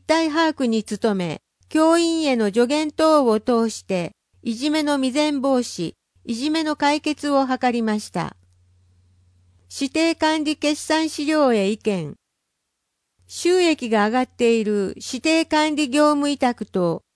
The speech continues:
収益が上がらない指定管理業務委託とを分けて、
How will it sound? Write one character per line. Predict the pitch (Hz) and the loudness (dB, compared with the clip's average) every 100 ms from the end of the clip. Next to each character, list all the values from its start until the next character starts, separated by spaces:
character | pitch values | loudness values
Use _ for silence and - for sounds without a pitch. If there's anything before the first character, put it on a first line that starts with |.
| _ - | _ -14
収 | - 339 359 | -2 2 4
益 | 320 285 214 | 2 0 0
が | 202 185 | 0 0
上 | - 226 | -4 -2
が | 254 | 0
ら | 240 | 0
な | 233 214 | 0 0
い | 202 185 - _ - | -2 -4 -10 _ -18
指 | - 233 | -14 -2
定 | 302 311 | 0 2
管 | 302 294 294 | 2 0 0
理 | 277 | -2
業 | 233 285 285 | 0 0 0
務 | 277 277 | 0 -2
委 | 269 | 0
託 | 262 247 | -2 -2
と | 240 240 202 | 0 2 2
を | 180 | 2
分 | 208 196 | -2 -4
け | - | -6
て、 | 156 147 | -6 -8